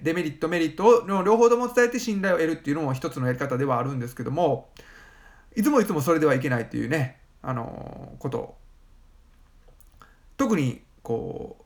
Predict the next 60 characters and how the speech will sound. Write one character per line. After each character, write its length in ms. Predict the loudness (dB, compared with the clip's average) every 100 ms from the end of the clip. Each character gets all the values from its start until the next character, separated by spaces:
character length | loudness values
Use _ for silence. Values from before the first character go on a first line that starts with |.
| _
う、 60 | 2
セ 160 | 4
ー 40 | 4
ル 80 |
ス 100 | 2
が 80 | 0
苦 240 | 0 0 -2
手 120 | -4
っ 20 |
て 180 | -6 -6
い 80 | -6
う 60 |
ね、 120 | -4
人 180 | -4 -2
が 100 | -2
多 200 | 0 0
い 180 | 0 -4 -12 _
わ 140 | -6 -4
け 80 |
で、 340 | -4 -4 -4 -6
ど 100 | -2
う 60 | 0
し 60 |
て 80 | 0
も 120 | 0
ね、 300 | 0 -4 -8 -6
セ 160 | -4
ー 20 |
ル 80 | -4
ス 80 | -4
に 60 | -4
な 80 |
る 60 | -4
と 80 | -4
こ 100 | -4
う 60 |
弱 200 | 0 0
腰 240 | 0 -4 -4
に 60 |
な 100 | -4
る 80 | -4
と 80 | -6
い 80 | -10
う 80 | -6
か、 280 | -4 -4 -2
だ 80 |
か 100 | 0
ら 360 | 2 2 0 -8 -12
自 180 | -6 -4
分 180 | -2
の 420 | -2 -4 -6 -8 -14
お 100 | -14
す 140 | -12 -8
す 80 |
め 80 | -8
す 140 | -8 -8
る 80 |
商 200 | -4 -2
品 440 | -2 -6 -10 -12 -16 -20 -20 -20 -20 _ _ _ _ _ _
を、 260 | 2 2